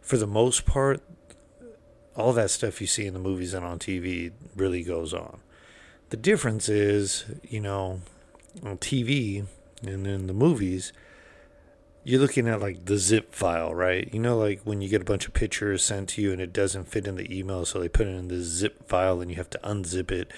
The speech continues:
because they basically compress the data, right? So when you're watching T V or a movie, that's something you gotta remember. You know, the data is being compressed. So I did twelve years.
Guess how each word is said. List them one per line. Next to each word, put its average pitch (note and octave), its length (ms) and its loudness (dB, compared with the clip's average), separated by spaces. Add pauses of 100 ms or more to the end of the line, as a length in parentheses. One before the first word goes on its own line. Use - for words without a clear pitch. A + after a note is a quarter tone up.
(380)
because G2 320 -2
they F#2 100 0
basically F2+ 420 0
compress - 520 0
the - 120 -6
data, F2+ 360 -2
right? F2+ 340 -2 (480)
So A#2+ 560 2
when B2+ 160 2
you're C#3+ 140 2
watching C3+ 340 -2
T B2+ 220 0
V A#2 160 0
or G2 80 -2
a F#2+ 80 -4
movie, G#2+ 500 0 (1000)
that's G#2 180 -2
something C#3+ 220 2
you A2+ 60 0
gotta G2+ 140 0
remember. D3+ 640 -2 (720)
You B2 100 0
know, A2+ 100 2
the G2+ 100 -2
data C3 280 2
is A2 100 2
being G#2 240 -2
compressed. G2 840 0
So G#2 720 2
I G#2+ 120 0
did A2+ 220 0
twelve G#2+ 420 -2
years. G#2 520 -2